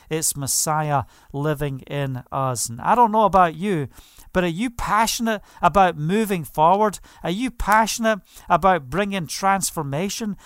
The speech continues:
Are you passionate about, uh, you know, this generation seeing the victory of Messiah?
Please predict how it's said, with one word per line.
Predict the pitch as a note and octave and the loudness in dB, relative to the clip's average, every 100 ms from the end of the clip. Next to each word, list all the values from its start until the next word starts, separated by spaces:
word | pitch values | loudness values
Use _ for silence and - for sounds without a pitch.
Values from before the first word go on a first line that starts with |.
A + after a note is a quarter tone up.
| - | -8
Are | F3 | -6
you | G3 B3 | -4 -6
passionate | - - G#3 A3 - A3 G#3+ - - - | -8 -2 0 0 -2 -6 -6 -8 -10 -2
about, | D#3 G3+ F#3+ D#3 - - - | 2 4 2 0 -10 -14 0
uh, | F3 E3 E3 | 2 2 -2
you | F3 | -4
know, | G#3 E3 C#3+ | 0 0 0
this | B2+ G#3+ - | 0 2 2
generation | - G3+ G#3 F#3 D#3 F3+ G#3+ - A#3 G#3 _ _ | 0 -2 0 0 0 -2 -2 -4 -4 -6 _ _
seeing | - - - G#3+ A3 G#3+ - _ - | 0 2 2 0 -2 -4 -8 _ -4
the | D3+ | -4
victory | G3+ G3 - F#3+ F#3+ | -2 -6 -6 -4 -4
of | - F#3 F#3 - - - | 2 4 4 0 -20 -10
Messiah? | D#3+ E3+ - E3+ F3+ A3 A3+ G3+ | -4 2 2 4 0 0 -2 -4